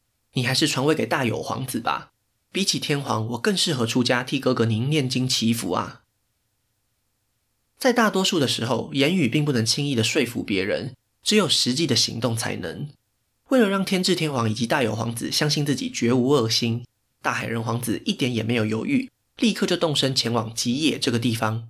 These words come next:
出家成为僧侣了。难道大海人皇子真的放下一切的野心了吗？那倒未必。三个月后，天智天皇驾崩，大友皇子暂时接管权力。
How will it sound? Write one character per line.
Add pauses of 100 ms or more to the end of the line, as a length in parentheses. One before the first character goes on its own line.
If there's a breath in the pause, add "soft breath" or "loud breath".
(140)
出
家
成
为
僧
侣
了。 (2000)
难
道
大
海
人
皇
子
真
的
放
下
一
切
的
野
心
了
吗？ (520)
那
倒
未
必。 (680)
三
个
月
后，
天
智
天
皇
驾
崩， (380)
大
友
皇
子
暂
时
接
管
权
力。